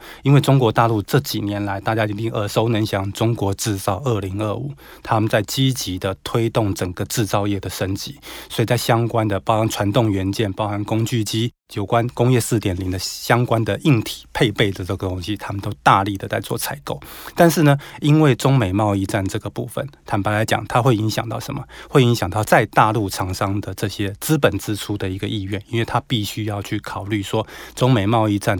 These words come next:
真正发生之后，他后续他要做的一些因应措施。但是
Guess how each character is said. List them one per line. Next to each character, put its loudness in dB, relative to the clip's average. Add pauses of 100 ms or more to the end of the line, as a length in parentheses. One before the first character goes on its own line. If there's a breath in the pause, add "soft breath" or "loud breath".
(120)
真 0
正 -4
发 2
生 2
之 0
后， 2 (300 loud breath)
他 0
后 2
续 -6 (120)
他 -6
要 -4
做 -4
的 -8
一 -4
些 -4
因 0
应 0
措 -2
施。 -8 (360 loud breath)
但 6
是 2